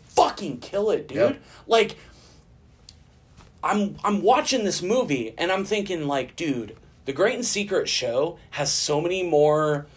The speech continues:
Speaker 1: crazy visuals and,
Speaker 2: Yeah.
Speaker 1: like, things that happen in it than this movie, and Richard Stanley's fucking killing it." Like, no one's done a Clive Barker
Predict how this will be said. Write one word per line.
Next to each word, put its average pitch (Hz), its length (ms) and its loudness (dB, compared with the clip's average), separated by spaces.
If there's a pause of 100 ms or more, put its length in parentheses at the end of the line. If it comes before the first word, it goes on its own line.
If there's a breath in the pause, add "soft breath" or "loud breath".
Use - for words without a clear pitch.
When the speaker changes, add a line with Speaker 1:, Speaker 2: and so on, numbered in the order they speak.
(280 soft breath)
Speaker 1:
crazy 170 800 -2
visuals 175 840 2
and, 151 100 0
Speaker 2:
Yeah. 147 80 2
Speaker 1:
like, 143 160 -2
things 160 360 -4
that 143 160 2
happen 151 400 -2
in 180 100 0
it 202 220 -2 (340 loud breath)
than 147 180 0
this 151 240 0
movie, 160 480 -2 (240 loud breath)
and 135 160 -4
Richard 202 280 -2
Stanley's 156 460 -4
fucking 156 320 -6
killing 160 280 -4
it." - 120 -8 (180 soft breath)
Like, 147 260 0 (300 soft breath)
no 117 340 0
one's 226 380 2
done 247 340 4
a 226 60 2
Clive 175 440 2
Barker 131 720 2